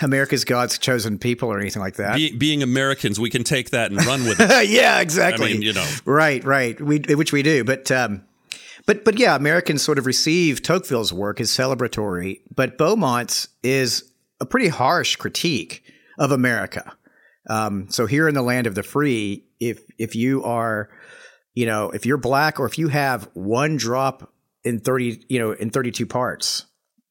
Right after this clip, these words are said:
Speaker 1: you're black and you're gonna be persecuted. And, and so Marie is a really, it's a really dark book. It's not a, it's not a pleasant read. It's not a fun read.
Speaker 2: Would, uh, I, I presume that <clears throat> Beaumont and Tocqueville were in sync in that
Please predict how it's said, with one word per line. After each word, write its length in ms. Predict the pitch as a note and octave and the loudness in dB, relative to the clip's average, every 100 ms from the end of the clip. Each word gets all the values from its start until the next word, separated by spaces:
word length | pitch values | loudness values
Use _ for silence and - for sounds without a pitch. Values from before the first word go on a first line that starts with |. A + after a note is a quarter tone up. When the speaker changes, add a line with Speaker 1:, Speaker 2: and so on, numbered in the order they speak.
| _ | _
Speaker 1:
you're 200 | A2 A#2+ | -4 -2
black 440 | A#2 A2+ A2 A2 - | 0 -2 0 -2 -4
and 380 | B2 A#2 A2 G2+ _ | -4 -2 -4 -6 _
you're 160 | B2+ B2 | -2 -2
gonna 100 | A#2 | 0
be 120 | A2 | -4
persecuted. 680 | - G#2 A2+ - G#2 A2 | -4 -4 -4 -4 -4 -2
And, 160 | A2+ A2+ - - - - | -4 -6 -12 -20 -14 -4
and 100 | D#3 | 0
so 140 | F3 | 2
Marie 260 | D#3+ D#3+ G3 | 4 4 4
is 100 | D#3+ | 4
a 60 | |
really, 400 | C#3 D3 C#3+ B2 - | 2 2 2 0 -2
it's 160 | B2+ - | -2 0
a 80 | |
really 240 | C#3 D3 C#3 | 0 0 0
dark 420 | G#2+ A2+ A#2 - | -2 -2 -2 -4
book. 260 | A#2+ C3+ - | -4 -2 -4
It's 160 | - | -8
not 220 | G#2+ G#2 | -8 -6
a, 100 | G2+ F#2+ | -6 -8
it's 160 | - - | -10 -6
not 180 | A2+ | -4
a 80 | A#2 - _ - - | -4 -6 _ -20 -6
pleasant 340 | B2+ A2+ A2+ | -4 -2 -4
read. 300 | G2+ A2+ A#2 | -4 -2 -2
It's 120 | F2+ | -4
not 120 | A2+ G#2+ | -6 -6
a 40 | |
fun 340 | - B2 A2 | -6 -6 -6
read. 420 | G2 A2 F#2+ D2 - | -4 -6 -6 -8 -4
Speaker 2:
Would, 260 | D3 E3+ | -2 0
uh, 260 | D3+ C#3 A#2 - | 0 0 -2 -2
I, 160 | C3 G2 | -4 -2
I 160 | C#3 A2 | -4 -2
presume 400 | F3 D3 G3+ F#3 | -2 0 0 0
that 320 | C3+ A#2 G2+ _ | 0 0 -2 _
<clears throat> 140 | - G#2+ | -6 0
Beaumont 480 | C#3+ D3 C3+ A#2+ | 0 2 0 0
and 240 | A#2 A2 G#2 | -2 -2 -2
Tocqueville 400 | C3+ A#2+ A#2 G2+ | -4 -2 -2 0
were 180 | G#2 A2 | 0 0
in 140 | G#2+ | -2
sync 400 | - D#3+ D3 - | -2 -2 -2 -4
in 140 | G#2 | -2
that 260 | G2+ G2 - | -2 -2 -6